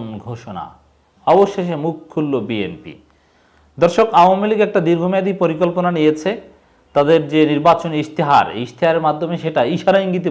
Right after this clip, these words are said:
বুঝিয়ে দিয়েছে, সরাসরি না বললেও। দুই হাজার একচল্লিশ সাল পর্যন্ত তারা ক্ষমতায় থাকতে চায় এবং দুই হাজার বত্রিশ, একচল্লিশ এই কেন্দ্রিক নানান পরিকল্পনা। অথচ স্বাভাবিক হচ্ছে একটা দল ইলেকশন ম্যানিফেস্টো ডিক্লেয়ার করছে,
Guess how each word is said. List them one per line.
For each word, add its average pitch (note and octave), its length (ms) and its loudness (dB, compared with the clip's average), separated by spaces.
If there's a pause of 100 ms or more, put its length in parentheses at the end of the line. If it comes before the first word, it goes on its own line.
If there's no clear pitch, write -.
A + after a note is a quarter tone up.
বুঝিয়ে C#3 300 -2
দিয়েছে, G#2+ 240 -4 (100)
সরাসরি C3+ 440 -8
না G#2+ 40 -2 (100)
বললেও। F#2 280 -6 (680)
দুই D#3+ 100 4
হাজার G3+ 240 6
একচল্লিশ G#3+ 440 2
সাল G3 200 2
পর্যন্ত D#3 360 0
তারা B2+ 180 4
ক্ষমতায় G#2 380 -6
থাকতে F2 300 -16
চায় C#2+ 180 -12 (1040)
এবং E3+ 220 4 (440)
দুই D#3+ 140 0
হাজার D3+ 240 4 (400)
বত্রিশ, D3+ 520 0 (260)
একচল্লিশ D3 460 -4 (180)
এই G#3 120 0
কেন্দ্রিক G#3+ 280 2 (100)
নানান F3+ 240 4 (100)
পরিকল্পনা। B2 500 -4 (120)
অথচ - 240 -2 (200)
স্বাভাবিক F#3 520 2
হচ্ছে F3 260 -2 (480)
একটা D3+ 160 -4 (100)
দল C#3+ 140 6 (500)
ইলেকশন D3+ 400 0
ম্যানিফেস্টো D3+ 540 -4
ডিক্লেয়ার C3+ 360 0
করছে, C#3 280 -4